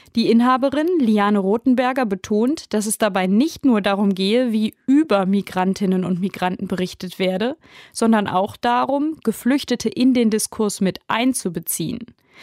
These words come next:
Deswegen hat die Wissenschaftlerin zweitausendachtzehn in Erlangen zehn irakische und zehn syrische Familien interviewt. Einige Familien informieren sich über Medien aus ihren Heimatländern,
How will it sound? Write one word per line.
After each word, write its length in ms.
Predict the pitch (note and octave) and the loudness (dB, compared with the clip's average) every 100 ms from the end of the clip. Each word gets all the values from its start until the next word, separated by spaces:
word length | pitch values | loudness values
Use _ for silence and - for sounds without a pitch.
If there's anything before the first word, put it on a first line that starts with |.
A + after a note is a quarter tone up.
| - - - | -20 -20 -6
Deswegen 680 | A3+ B3+ - D4+ D#4+ F4+ D#4 | -2 0 -2 0 0 0 0
hat 180 | C4 C4 | 0 0
die 160 | B3 | 0
Wissenschaftlerin 800 | A3 D4 C4+ A#3+ A3+ A#3 A3+ A#3 | 0 0 0 0 -4 -2 0 0
zweitausendachtzehn 960 | A3+ - A3+ A#3 A3 G3 - - - G3+ | 0 -4 -4 -2 -2 -2 -4 -8 -4 -2
in 160 | G3 - | -4 -4
Erlangen 680 | - A3 B3 G3 F#3 A#3+ F4+ - - _ | -2 0 0 0 0 -2 -4 -10 -20 _
zehn 460 | - B3+ B3+ C#4+ - | -4 0 2 2 0
irakische 840 | A3 F#3 F3 G3 D4 C4+ E4+ F4 | -2 0 -2 -2 -4 -4 -2 -2
und 240 | A#3 G#3+ | 0 0
zehn 340 | - B3 B3+ C4 | 0 0 4 4
syrische 480 | G#3 B3+ A#3 F#3+ F#3+ | 4 2 2 0 -2
Familien 560 | A3 G#3 A3+ G#3+ G#3 | 0 2 4 2 2
interviewt. 800 | G3+ G#3 G3+ F3+ E3+ F3+ - - _ _ - - - | 0 0 0 -2 -2 -4 -6 -14 _ _ -20 -20 -4
Einige 340 | - B3 A#3+ | 0 2 2
Familien 600 | A#3 A3+ A3 A3+ G#3+ G#3 | 2 2 4 4 2 0
informieren 600 | G#3 G#3 A3 G3+ A#3 A3+ | 0 -2 0 2 4 2
sich 160 | F#3+ G3 | 0 -2
über 260 | G3+ F#3+ F#3+ | -4 0 2
Medien 480 | G3 G#3 A#3 G#3+ | 2 2 2 0
aus 200 | F#3+ F3+ | 0 -4
ihren 320 | - G3 F3+ F3 | -4 -4 -4 -2
Heimatländern, 840 | G3+ A#3+ A3+ A3 G#3+ A3 G#3+ G#3+ | 0 2 2 0 2 2 0 -2